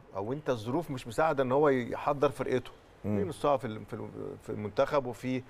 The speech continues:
Speaker 1: آه، ناس مصابه، والناس اللي هي الخبرات اللي ممكن تأدي ال-، ال-، الطريقه بتاعته مش كتير.
Speaker 2: بالظبط.
Speaker 1: عشان كده هو النهارده ما، هو النهارده المبدأ معروف،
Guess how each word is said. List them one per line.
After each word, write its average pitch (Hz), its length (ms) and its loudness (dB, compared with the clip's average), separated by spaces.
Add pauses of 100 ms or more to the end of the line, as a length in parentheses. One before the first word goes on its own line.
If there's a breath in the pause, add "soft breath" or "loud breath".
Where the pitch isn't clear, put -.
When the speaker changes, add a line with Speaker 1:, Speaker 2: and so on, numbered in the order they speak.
(540 loud breath)
Speaker 1:
آه، 104 440 -2
ناس 127 240 0
مصابه، 139 540 2 (400 soft breath)
والناس 117 340 -2
اللي 147 120 4
هي 170 40 8
الخبرات 151 460 2
اللي 147 120 2
ممكن 151 140 -6
تأدي 151 300 2
ال-، 127 180 2
ال-، 107 180 -4
الطريقه 127 320 2
بتاعته 180 440 2 (160)
مش 131 140 -4
كتير. 123 360 0 (220)
Speaker 2:
بالظبط. 95 280 4 (200)
Speaker 1:
عشان 190 160 -4
كده 226 180 4
هو 214 140 8
النهارده 196 340 4
ما، 151 560 2
هو 139 160 2
النهارده 170 360 4
المبدأ 160 340 4
معروف، 139 500 2